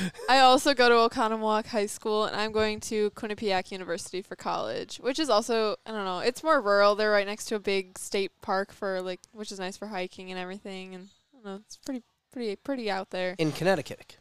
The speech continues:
Speaker 2: Yes, in Connecticut.
Speaker 1: Excellent. Excellent. Do you like the East Coast?
Speaker 2: Um, I mean, I
Speaker 1: Or you're
Speaker 2: guess
Speaker 1: going to like the East Coast?
Speaker 2: I'm going to like the East Coast,
Speaker 1: Gotcha.
Speaker 2: but I mean, in all fairness, the only time me and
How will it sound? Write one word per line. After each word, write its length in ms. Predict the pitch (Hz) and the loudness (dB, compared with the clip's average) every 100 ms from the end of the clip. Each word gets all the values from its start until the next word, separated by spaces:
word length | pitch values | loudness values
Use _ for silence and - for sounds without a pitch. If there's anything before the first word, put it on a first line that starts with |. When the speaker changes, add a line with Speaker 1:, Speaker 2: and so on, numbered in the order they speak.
| _ | _
Speaker 2:
Yes, 380 | 202 190 - - | -4 -4 -4 -8
in 80 | 196 | -12
Connecticut. 580 | 226 185 175 - 180 - | -10 -10 -10 -8 -8 -8
Speaker 1:
Excellent. 400 | 123 127 - 85 _ _ _ _ _ | -10 -10 -12 -14 _ _ _ _ _
Excellent. 260 | 131 - 117 | -16 -14 -8
Do 60 | |
you 60 | 180 | -2
like 180 | 196 202 | -2 -2
the 100 | 156 | -8
East 160 | 135 - | -8 -6
Coast? 340 | 123 - - - _ _ _ _ _ _ _ _ _ _ - | -8 -10 -12 -18 _ _ _ _ _ _ _ _ _ _ -4
Speaker 2:
Um, 340 | 277 294 277 | -2 -2 -2
I 80 | - | -4
mean, 400 | 233 240 226 202 - _ | -2 -4 -6 -10 -18 _
I 100 | 233 | 0
Speaker 1:
Or 40 | 294 | 2
you're 120 | 302 | 4
Speaker 2:
guess 60 | |
Speaker 1:
going 200 | 139 170 170 | 6 4 4
to 80 | |
like 160 | 127 110 | 0 -4
the 80 | 110 | -6
East 180 | 101 - | -8 -6
Coast? 140 | 101 | -2
Speaker 2:
I'm 100 | 269 | 2
going 260 | 277 359 381 | 6 6 4
to 100 | 294 | 4
like 240 | 240 220 | 4 2
the 100 | - | -2
East 260 | 208 214 - | -6 -6 -6
Coast, 640 | 240 190 185 202 - - | -2 0 -2 -6 -10 -12
Speaker 1:
Gotcha. 100 | - | -4
Speaker 2:
but 140 | - 196 | 2 2
I 80 | |
mean, 160 | 220 214 | 2 0
in 100 | 220 | 4
all 140 | 233 | 4
fairness, 380 | 240 220 214 208 | 4 2 0 -2
the 100 | - 226 | 0 0
only 140 | 226 | 2
time 240 | 240 208 | 0 -2
me 80 | 208 | -2
and 280 | 208 196 170 | -4 -6 -14